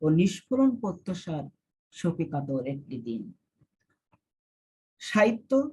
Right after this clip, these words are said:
সাংবাদিকতা, রাজনীতি এবং যাবতীয় জীবনের সৃজনশীল যে স্বাতন্ত্র্য আর পরিশুদ্ধ গণতন্ত্র চর্চার আহ্বান নিয়ে বিশ্ব পাঠকের কাছে নতুনভাবে হাজিরা থাকে পেরুর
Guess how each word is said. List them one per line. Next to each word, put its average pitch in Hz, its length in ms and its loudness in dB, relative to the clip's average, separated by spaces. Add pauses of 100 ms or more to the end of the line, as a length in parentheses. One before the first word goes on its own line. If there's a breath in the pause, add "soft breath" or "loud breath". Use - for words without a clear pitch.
সাংবাদিকতা, 170 880 2
রাজনীতি 143 680 -2 (800)
এবং 226 480 4
যাবতীয় 175 460 2
জীবনের 165 380 2
সৃজনশীল 175 840 -4 (420)
যে 165 160 2
স্বাতন্ত্র্য 180 640 -4
আর 160 240 0
পরিশুদ্ধ 170 600 -2
গণতন্ত্র 143 840 0
চর্চার 139 540 -2
আহ্বান 156 500 2
নিয়ে 139 280 2 (720)
বিশ্ব 226 560 2
পাঠকের 196 460 2
কাছে 175 240 2
নতুনভাবে 165 600 2
হাজিরা 147 600 0
থাকে 147 420 -6 (420)
পেরুর 214 480 6